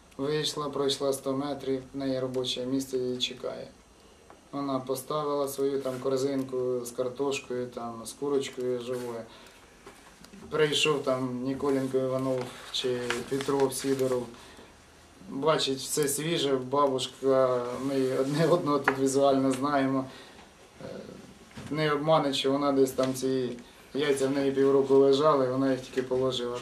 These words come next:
тому що вона має можливість їх кожен день тут приносити і продавати. Тобто такий ми бачимо от концепцію. І ми хочемо, навіть зараз розглядаємо питання створити два ринки. М'ясних в Каневі,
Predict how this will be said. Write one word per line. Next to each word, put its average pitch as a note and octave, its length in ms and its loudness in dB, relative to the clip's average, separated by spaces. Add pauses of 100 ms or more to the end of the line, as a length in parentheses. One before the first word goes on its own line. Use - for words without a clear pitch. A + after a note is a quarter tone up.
тому C3+ 140 -4
що C#3 120 -2
вона C#3+ 180 -2
має D3 220 0
можливість D3 460 0
їх C3 100 -2
кожен C3+ 300 0
день C3 160 0
тут A#2+ 140 -8
приносити C3 540 -4
і B2 40 -4
продавати. B2 460 -8 (680)
Тобто D#3 280 -2
такий E3+ 480 2
ми D#3+ 140 0
бачимо C#3 720 0
от C3+ 60 -2
концепцію. C3+ 720 -4 (380)
І C#3+ 60 -6
ми D#3+ 260 0
хочемо, D3+ 360 0
навіть C#3+ 240 0
зараз C#3 240 2
розглядаємо C3+ 640 0
питання C#3 540 -4 (1000)
створити C#3 440 0
два C#3+ 220 0
ринки. C3+ 260 -2 (460)
М'ясних B2+ 440 -4
в - 240 -18
Каневі, C3 420 0